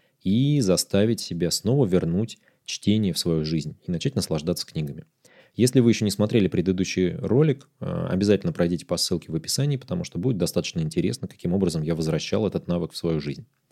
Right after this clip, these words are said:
Недавно в Telegram-канале спрашивал у своих читателей обзор, на какую из книг мне опубликовать в ближайшее время. Там было всего три книжки, которые вдруг оказались у меня в телефоне во время путешествия. Большинство проголосовало за книгу Мэба Фабера «Глобальное распределение активов».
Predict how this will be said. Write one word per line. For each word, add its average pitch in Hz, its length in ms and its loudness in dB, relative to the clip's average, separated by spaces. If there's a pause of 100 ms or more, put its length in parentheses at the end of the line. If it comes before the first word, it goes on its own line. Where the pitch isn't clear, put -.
(440)
Недавно 110 340 2
в - 60 -6
Telegram-канале 104 760 2
спрашивал 95 440 0
у 82 40 -2
своих 90 240 2
читателей 120 540 0
обзор, 98 320 2
на 95 100 4
какую 101 400 2
из 80 120 -4
книг 147 360 -2
мне 101 180 0
опубликовать 87 540 0
в 90 60 -4
ближайшее 85 440 0
время. 80 300 -2 (420)
Там 143 160 0
было 113 160 8
всего 110 220 4
три 101 200 4
книжки, 156 340 -2
которые 92 280 2
вдруг 123 280 2
оказались 90 560 0
у 85 40 -6
меня 80 280 -2
в - 60 -16
телефоне 113 420 -4
во 80 100 0
время 90 200 0
путешествия. - 560 -8 (540)
Большинство 92 460 2
проголосовало 92 580 4
за 82 140 0
книгу 87 300 -2
Мэба 85 240 2
Фабера 131 360 2
«Глобальное 90 520 0
распределение 80 600 -4
активов». - 420 -12